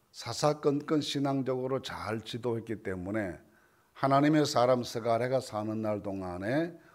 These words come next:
우시아의 모든 일이 형통했다 했습니다. 또 한 가지는 하나님의 기이한 도우심을 힘입은 까닭이었다라고 말해서 하나님께서 우시아에게 크게 은혜와 능력을 베풀어 주셨음을 말합니다.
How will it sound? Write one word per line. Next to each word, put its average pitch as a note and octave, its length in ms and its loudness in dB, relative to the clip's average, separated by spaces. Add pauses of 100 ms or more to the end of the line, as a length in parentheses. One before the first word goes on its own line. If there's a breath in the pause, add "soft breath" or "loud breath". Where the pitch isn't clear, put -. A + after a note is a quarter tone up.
(140 loud breath)
우시아의 G#2+ 480 0
모든 F#2+ 380 -4
일이 G2+ 180 -6
형통했다 G2 840 -6
했습니다. D2 580 -12 (960 soft breath)
또 C3+ 140 6
한 C3+ 120 6
가지는 C3+ 540 4 (380 soft breath)
하나님의 D#3 680 4
기이한 D#3 640 4
도우심을 C#3+ 600 0
힘입은 C3 420 0
까닭이었다라고 G2 1040 0
말해서 F#2 760 -2 (280 soft breath)
하나님께서 B2+ 720 2
우시아에게 G#2+ 500 0
크게 B2 580 0 (420 loud breath)
은혜와 A#2 360 2
능력을 A2 460 0
베풀어 F#2+ 440 -6
주셨음을 F#2 760 -8
말합니다. E2 640 -14